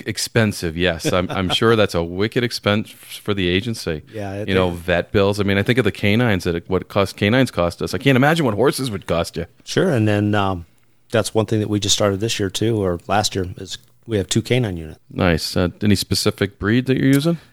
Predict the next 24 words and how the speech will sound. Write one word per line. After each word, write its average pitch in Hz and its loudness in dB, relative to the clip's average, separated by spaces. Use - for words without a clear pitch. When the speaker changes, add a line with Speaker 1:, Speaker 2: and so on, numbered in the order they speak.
Speaker 2:
I 117 2
b-, - -8
believe 131 0
they're 135 2
both 107 0
breeds 110 -2
of, 95 -6
I 95 -6
think 113 -4
one's 117 0
a 101 0
Dutch - -2
Speaker 1:
Shepherd? 139 0
Speaker 2:
Shepherd, 113 -10
I 104 -6
think, 113 -2
and 101 -4
the 101 4
other 101 0
one's 95 0
a, 92 4
a 92 -2
German 90 -4
Shepherd. 92 -8